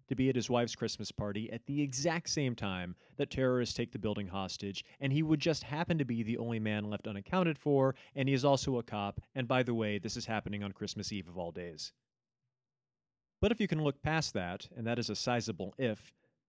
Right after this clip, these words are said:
this script is a well-structured action tale with just the right amount of personal touches to make the familiar story seem more engaging.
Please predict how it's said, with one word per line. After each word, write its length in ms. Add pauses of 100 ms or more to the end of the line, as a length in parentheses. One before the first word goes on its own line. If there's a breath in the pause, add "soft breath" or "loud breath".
(160)
this 100
script 320
is 100
a 60
well-structured 600
action 320
tale 320
with 160
just 360
the 80
right 200
amount 280
of 120
personal 320
touches 500
to 100
make 160
the 100
familiar 420
story 560
seem 260
more 220
engaging. 580